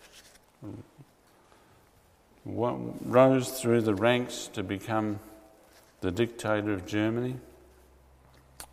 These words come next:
and inflicted the world with Nazism, which we've thankfully overcame,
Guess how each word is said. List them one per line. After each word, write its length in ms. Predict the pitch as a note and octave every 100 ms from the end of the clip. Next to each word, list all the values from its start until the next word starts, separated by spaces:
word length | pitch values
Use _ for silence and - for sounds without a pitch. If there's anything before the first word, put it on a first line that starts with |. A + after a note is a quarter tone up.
| -
and 140 | G2
inflicted 580 | F#2 F2 B2+ B2 A#2 G#2
the 80 | G2+
world 380 | G#2 G#2 G2+
with 180 | G2+ F#2
Nazism, 680 | G2+ G2 G2 - A2 G#2 G2 - - - - - - - - - - - - - _ _ _ -
which 280 | F#2+ G2
we've 320 | G#2+ G2+ G2 - - - -
thankfully 680 | - A2 G#2 - G2+ G2 F#2 - - - _ - - - - -
overcame, 920 | A2+ A#2 G#2+ - C3 B2 A2 F2+ D#2